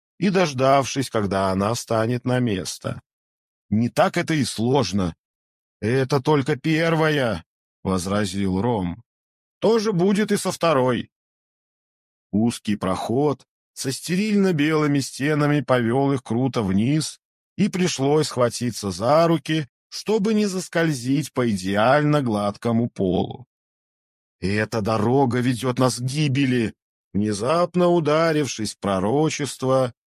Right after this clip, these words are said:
нервно дёрнул глазом Ром. «Ты нас погубишь!» Джимми не обратил внимания на его тихую панику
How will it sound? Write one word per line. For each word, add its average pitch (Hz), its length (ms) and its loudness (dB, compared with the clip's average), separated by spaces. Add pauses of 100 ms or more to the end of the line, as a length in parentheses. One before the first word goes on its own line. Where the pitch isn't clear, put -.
(140)
нервно 175 580 2
дёрнул 131 600 0
глазом 101 560 0
Ром. 95 400 0 (500)
«Ты 113 400 0
нас 120 380 0
погубишь!» 123 1080 0 (640)
Джимми 202 540 0
не 190 160 2
обратил 165 580 0
внимания 120 680 2
на 117 100 -2
его 113 260 -2
тихую 101 500 -4
панику 123 800 0